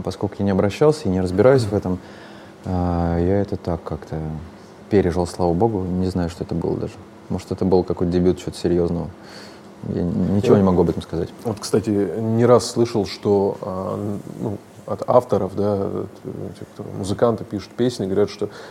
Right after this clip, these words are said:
Speaker 2: песня — это тоже своего рода, написание песни — своего рода психотерапия, да, когда ты что-то выкладываешь,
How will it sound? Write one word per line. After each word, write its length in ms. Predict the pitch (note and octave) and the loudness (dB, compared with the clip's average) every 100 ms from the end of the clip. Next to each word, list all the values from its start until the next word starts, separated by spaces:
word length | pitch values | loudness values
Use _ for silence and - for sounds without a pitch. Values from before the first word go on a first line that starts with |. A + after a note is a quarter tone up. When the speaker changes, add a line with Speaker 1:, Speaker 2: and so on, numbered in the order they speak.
| - | -4
Speaker 2:
песня — 280 | A#2+ A#2 G2+ | -2 0 0
это 100 | F#2 | 0
тоже 140 | B2 - | -2 -2
своего 240 | - F#2 | -4 0
рода, 200 | G2 F#2+ | 0 -2
написание 420 | G2 F2+ - F#2+ | -6 -6 -4 -2
песни — 260 | F2+ - - | -4 -6 -8
своего 240 | G2+ G2+ F#2+ | -6 -2 -2
рода 120 | F#2 - | -2 -6
психотерапия, 800 | A2 - - G2 G2 D#3 C#3+ | -8 -6 -4 -4 -2 2 4
да, 220 | F#2+ G#2 G#2+ | 4 2 2
когда 300 | F#2+ F#2 F#2 | 0 -4 -4
ты 320 | - - G#2 | -4 -8 -10
что-то 320 | - F#2+ - | -8 -8 -6
выкладываешь, 560 | F2+ F2+ G2+ F#2+ - | -6 0 0 0 -8